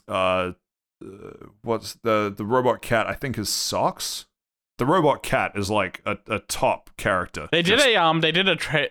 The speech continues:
Speaker 2: they did a trailer showing the introduction of Socks, and yeah, just from that small trailer, I was like, "That's really cute." <laughs> He, he
Speaker 1: Oh,
Speaker 2: looks like a
Speaker 1: So-, Socks
Speaker 2: fantastic
Speaker 1: is
Speaker 2: character.
Speaker 1: Yeah, Socks is a fantastic fucking character. And yeah, like, the thing is,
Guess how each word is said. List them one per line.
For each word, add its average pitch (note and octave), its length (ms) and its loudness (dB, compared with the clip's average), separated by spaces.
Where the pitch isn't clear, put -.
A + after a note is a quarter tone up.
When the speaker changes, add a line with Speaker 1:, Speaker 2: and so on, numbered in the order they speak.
Speaker 2:
they D3 100 0
did D#3+ 180 0
a C#3+ 40 -8
trailer C#3 360 0
showing C3 300 0
the C3 100 2
introduction B2+ 600 -2
of A#2 120 2
Socks, - 420 -2
and A#2+ 280 0
yeah, C3+ 300 2
just E3+ 220 2
from D#3 160 2
that B2+ 240 0
small C3 320 2
trailer, B2 280 2
I - 20 4
was A#2+ 120 0
like, C3+ 160 0
"That's G3+ 300 -2
really C3+ 340 2
cute." - 420 -2
<laughs> - 40 -4
He, E3 60 2
he D3 60 4
Speaker 1:
Oh, G#2+ 180 4
Speaker 2:
looks D3+ 260 2
like B2+ 280 4
a C#3 60 2
Speaker 1:
So-, C3 60 2
Socks C3 280 4
Speaker 2:
fantastic - 40 0
Speaker 1:
is A#2+ 60 4
Speaker 2:
character. C3 480 2
Speaker 1:
Yeah, A2 240 2
Socks - 340 2
is A2+ 120 2
a G#2 40 0
fantastic F#2 840 -2
fucking E2+ 260 -8
character. E2+ 460 -6
And G2+ 240 -2
yeah, F#2+ 200 0
like, A2 200 0
the C3+ 80 4
thing F3 200 2
is, A#2+ 200 2